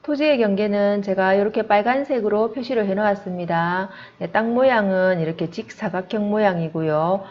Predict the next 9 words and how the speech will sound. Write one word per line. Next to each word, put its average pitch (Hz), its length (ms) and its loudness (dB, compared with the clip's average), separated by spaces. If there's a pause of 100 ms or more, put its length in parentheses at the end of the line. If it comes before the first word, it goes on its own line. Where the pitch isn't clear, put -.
(300)
폭은 311 400 4
세로폭이 269 680 0
이십 180 200 -2
미터이고 175 800 -2
가로폭이 214 800 -4
육십 202 300 -4
미터입니다. 160 920 -2 (280)
예, 170 120 -4
토지는, 185 1000 -2